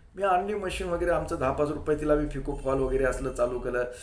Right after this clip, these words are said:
ते आपले ते रमायचे बाया तिच्या नादाने यायच्या, ही मग हळूहळू, हळूहळू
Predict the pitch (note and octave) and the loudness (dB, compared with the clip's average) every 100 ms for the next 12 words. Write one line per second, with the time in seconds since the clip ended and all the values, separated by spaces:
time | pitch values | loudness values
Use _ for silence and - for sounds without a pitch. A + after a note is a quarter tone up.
0 | - - C3 B2+ C3 C#3 C#3 C3+ C3 B2+ | -16 -8 -2 -2 -2 -4 -2 2 2 0
1 | B2+ B2 C3 C3+ C3+ C#3+ D3 C3+ C3 C3+ | -2 0 4 4 2 0 0 0 0 0
2 | B2+ B2+ B2+ C3 B2+ A#2+ B2+ B2+ B2 A#2 | -2 -2 0 2 2 0 -4 -6 -8 -6
3 | A#2 B2 A#2+ B2 A2+ A#2 A#2+ A#2+ | -4 -4 -4 -4 -6 -4 -4 -6